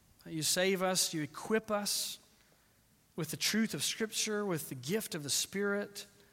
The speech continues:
Even now, you pray for us, you intercede for us, you plead your own blood for us. Lord Jesus, help us to fight the good fight of faith, as Paul said. Help us to run the race so as to win the prize.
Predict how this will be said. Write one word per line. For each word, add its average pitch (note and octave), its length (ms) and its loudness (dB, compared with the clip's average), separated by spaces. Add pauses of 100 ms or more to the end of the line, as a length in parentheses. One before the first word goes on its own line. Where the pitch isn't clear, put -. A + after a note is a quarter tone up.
(1160)
Even F#3+ 300 0
now, F#3 220 4
you E3 200 0
pray G#3 400 2
for A3 220 0
us, A#3 180 0
you G3+ 80 -2
intercede G#3 720 0
for G3+ 200 -2
us, F#3+ 380 -2 (800)
you D3+ 100 -6
plead A3 320 2
your E3+ 160 2
own F#3+ 200 2
blood E3+ 500 4 (500)
for D3+ 280 -4
us. C#3+ 400 -4 (2000)
Lord D#3 140 -4
Jesus, D3+ 320 0
help E3 200 -4
us D3 140 -2
to C#3 80 -6
fight D3 360 -4
the D3 80 -8
good C3+ 200 -6
fight C3 300 -6
of A#2+ 60 -10
faith, C3 360 -6
as B2 120 -4
Paul C3+ 260 -8
said. B2+ 260 -6
Help E3+ 140 -4
us D3 100 -4
to C#3+ 120 -6
run D#3 340 0
the D3+ 80 -2
race D3+ 340 0
so D3 200 -2
as C3+ 160 -2
to D3 120 -6
win E3 340 0
the D3+ 60 -2
prize. D#3+ 720 -4